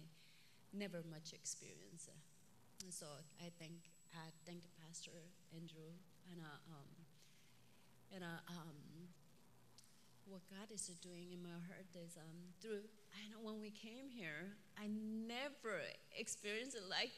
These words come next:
that welcoming, and, uh, something very include, include us, uh, by young people, and they, they said, "Yeah, I know," and I just, I'm so thank you. You are so beautiful. It's like, I, I, you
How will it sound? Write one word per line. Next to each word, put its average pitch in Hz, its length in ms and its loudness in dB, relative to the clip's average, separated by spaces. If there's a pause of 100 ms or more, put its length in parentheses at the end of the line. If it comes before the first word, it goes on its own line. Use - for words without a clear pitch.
(140)
that 160 120 6
welcoming, 170 680 6 (440)
and, 165 120 2
uh, 170 160 6
something 226 680 0 (160)
very 269 300 8
include, 196 680 4 (120)
include 208 600 0 (180)
us, - 280 6
uh, - 120 -4 (1300)
by 254 160 2 (160)
young 294 480 2
people, 180 480 0
and 202 160 6 (160)
they, - 240 -2
they 240 160 0
said, 302 160 0 (240)
"Yeah, 330 160 0
I 415 220 0 (180)
know," 392 240 0 (320)
and 339 80 6
I 339 320 8
just, - 320 0
I'm 427 320 2
so - 320 4 (160)
thank 523 160 -2
you. 494 160 -4
You 392 80 0
are 453 160 -2
so 480 240 -2
beautiful. 427 640 6 (240)
It's - 160 8 (160)
like, - 160 8
I, 403 80 8 (480)
I, - 40 12 (840)
you 466 160 4